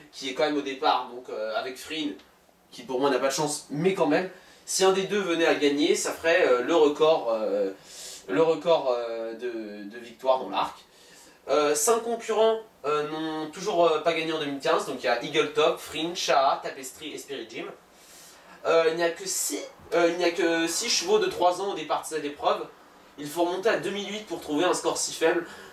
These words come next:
Donc c'est vrai, c'est pour montrer que les trois ans cette année, qu'ils soient français ou que ce soit étrangers,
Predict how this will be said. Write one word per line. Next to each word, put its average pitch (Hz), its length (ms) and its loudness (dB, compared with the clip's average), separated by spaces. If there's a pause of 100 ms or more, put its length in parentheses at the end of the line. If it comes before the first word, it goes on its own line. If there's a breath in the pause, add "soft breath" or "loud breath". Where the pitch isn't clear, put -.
(100)
Donc 143 100 -6
c'est 170 120 2
vrai, 185 100 4
c'est 170 140 -2
pour 156 100 -6
montrer 165 320 -4
que 165 100 -6
les 143 120 -2
trois 160 280 0
ans 190 60 2
cette 165 160 -2
année, 156 200 -4
qu'ils 151 80 -10
soient - 280 -4
français 160 420 -4
ou - 200 -4
que 131 100 -10
ce - 80 -8
soit 131 180 4
étrangers, 139 540 2